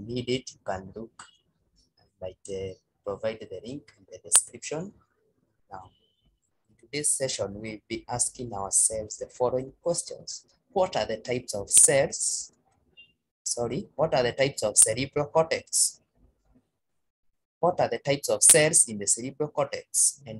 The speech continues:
what are the layers of the cerebral cortex? Welcome all, my name is Wallace Munyere, the Yule Daktari.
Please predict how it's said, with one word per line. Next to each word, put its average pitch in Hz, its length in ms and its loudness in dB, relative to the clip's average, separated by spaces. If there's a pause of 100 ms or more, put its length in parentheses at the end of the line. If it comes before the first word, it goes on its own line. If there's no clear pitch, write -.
what 147 340 -2
are 107 280 -6
the 104 100 -4
layers 117 640 2 (100)
of 107 320 -2
the 104 120 -6
cerebral 104 560 0
cortex? - 560 -6
Welcome 101 520 -8
all, 131 280 -2
my 98 240 -10
name 98 420 -14
is 95 260 -12
Wallace 98 380 -8
Munyere, 113 460 -8 (2250)
the 92 200 -10
Yule 98 320 -10
Daktari. 92 460 -8